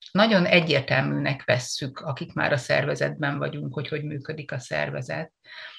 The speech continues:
De ha jön egy új munkavállaló, vagy pályakezdő, vagy másik iparágból jön, akkor neki gyakorlatilag nulláról kell jó néhány dolgot megtanulni, amiben, hogyha nem segítünk, akkor ez a bizonytalanságérzés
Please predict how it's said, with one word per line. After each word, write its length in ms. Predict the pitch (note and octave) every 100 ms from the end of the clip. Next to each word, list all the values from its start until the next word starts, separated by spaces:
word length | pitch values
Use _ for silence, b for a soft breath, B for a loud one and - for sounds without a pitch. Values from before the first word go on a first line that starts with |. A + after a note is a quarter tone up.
| -
De 120 | -
ha 100 | C#3
jön 220 | E3 A3
egy 160 | F3+ E3
új 120 | E3
munkavállaló, 800 | D#3+ C#3+ - C#3+ D3 D3 C#3+ D3
vagy 220 | F3+ F#3+
pályakezdő, 800 | - D3+ D#3 C3 D3 C3+ - C#3
vagy 180 | D#3+ E3
másik 420 | D#3 C3+ - -
iparágból 760 | - C#3 C3 C#3+ D3 C#3+ C#3 C3+
jön, 420 | - - C3+ B2+ B B B B B B _ _ _ _ _
akkor 600 | D#3+ D#3+ - D#3 E3 - _ _ _ _ _
neki 320 | - F3 F3
gyakorlatilag 840 | E3+ F3 E3+ D3 D3 C#3 D#3 D#3+ E3+
nulláról 680 | F3+ F#3+ D3 - - B2+ C3
kell 340 | - - C#3+
jó 220 | E3+ D3+
néhány 440 | C#3 C3 B2 C3 B2+
dolgot 420 | A#2 G2+ C3 B2+
megtanulni, 760 | C#3 B2+ D#3 D#3 D#3+ D#3+ F3
amiben, 400 | F#3+ E3+ E3 D#3+
hogyha 260 | D#3+ D#3+ D#3
nem 180 | D3+ E3
segítünk, 720 | - F#3 F#3 F3+ - F#3 F#3
akkor 340 | - D#3+ F#3 -
ez 160 | G3
a 120 | F#3+
bizonytalanságérzés 1500 | F3 F3+ E3 D#3+ D#3 D3+ D#3 - D3 D3 D#3 D#3 D#3+ D#3 -